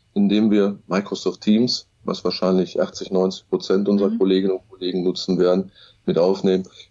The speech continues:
Speaker 1: Wir nutzen aber auch Videobotschaften, die wir dann im Intranet platzieren, die natürlich auch von zu Hause erreichbar sind. Videocalls fallen da sicherlich genauso darunter. Aber wir sind natürlich auch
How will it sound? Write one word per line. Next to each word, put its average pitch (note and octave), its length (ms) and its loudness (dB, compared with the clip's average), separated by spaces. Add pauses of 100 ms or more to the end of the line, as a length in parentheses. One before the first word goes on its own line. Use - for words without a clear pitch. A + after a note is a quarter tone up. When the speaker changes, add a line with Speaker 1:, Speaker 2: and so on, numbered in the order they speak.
Speaker 1:
Wir G#2+ 540 2
nutzen A2 500 2
aber G#2 80 4
auch F#2+ 140 0
Videobotschaften, B2 1040 2
die G2 200 2
wir F#2+ 80 4
dann G2 240 2
im F2 160 0
Intranet A2+ 600 0 (140)
platzieren, G#2+ 560 0
die F#2+ 240 -2
natürlich G2 480 0
auch G2 300 0
von F#2+ 160 0
zu F2 180 -4
Hause G#2+ 440 2 (320)
erreichbar G2+ 520 0
sind. G2 340 0
Videocalls G#2 840 0 (320)
fallen G2+ 200 2
da G2 120 0
sicherlich G2+ 420 -2
genauso G2 420 0
darunter. G2+ 600 2 (480)
Aber F#2+ 260 0
wir G2 80 0
sind G2+ 140 0
natürlich G2 420 -2
auch F#2+ 180 -2